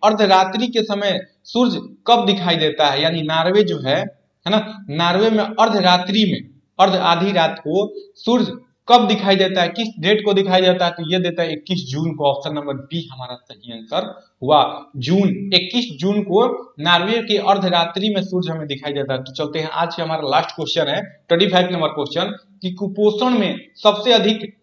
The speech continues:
किसकी कमी पाई जाती है? यानी जिस बच्चों में कुपोषण की,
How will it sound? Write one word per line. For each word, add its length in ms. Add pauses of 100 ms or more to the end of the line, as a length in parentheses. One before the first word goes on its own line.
किसकी 320
कमी 240
पाई 220
जाती 200
है? 60
यानी 140
जिस 300
बच्चों 280
में 160
कुपोषण 440
की, 340